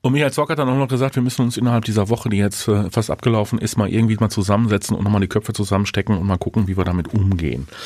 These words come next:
Ähm, also es wird schon klar benannt in der Bundesliga. Die Frage ist,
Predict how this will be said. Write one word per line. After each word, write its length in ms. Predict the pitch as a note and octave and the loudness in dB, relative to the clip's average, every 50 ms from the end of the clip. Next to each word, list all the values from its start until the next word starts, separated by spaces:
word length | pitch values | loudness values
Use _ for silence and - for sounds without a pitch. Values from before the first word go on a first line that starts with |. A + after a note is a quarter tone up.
| - - - - _ - | -14 -14 -16 -16 _ -2
Ähm, 480 | A2 G#2 G#2+ G#2+ A2 G#2+ G#2+ G#2+ A2 A2 - - _ _ _ _ - - _ _ _ _ _ _ _ _ _ _ - | 0 2 4 4 4 4 4 2 0 -2 -6 -14 _ _ _ _ -20 -20 _ _ _ _ _ _ _ _ _ _ -4
also 160 | - G2+ A2 | -2 0 0
es 140 | G#2 - - | 0 0 0
wird 160 | A#2+ A#2 - | -2 0 0
schon 160 | - C#3+ C3 | 0 0 0
klar 240 | - - A2+ A2 A2 | 0 0 0 2 2
benannt 400 | G#2 F#2+ F2+ F2 F#2 C3 C#3 - | 2 2 2 2 2 2 2 2
in 120 | B2 C#3+ | 2 2
der 120 | D3 C#3+ D3+ | 2 2 2
Bundesliga. 680 | D3 C#3 C#3+ D3+ D3+ D#3 D3+ - C#3 D#3 E3 F3+ A3 C4 - _ _ _ _ _ _ _ - - _ - - - - - - _ _ - - | 2 2 2 2 2 0 0 0 -2 -2 -2 -2 -4 -6 -8 _ _ _ _ _ _ _ -20 -20 _ -20 -20 -20 -20 -20 -20 _ _ -10 -8
Die 80 | A2 | -8
Frage 400 | - - - F#2 G#2 B2 B2+ C3 | -6 -2 -2 0 0 0 0 0
ist, 340 | - - B2+ A#2+ - - - | 0 0 0 0 -2 -4 -8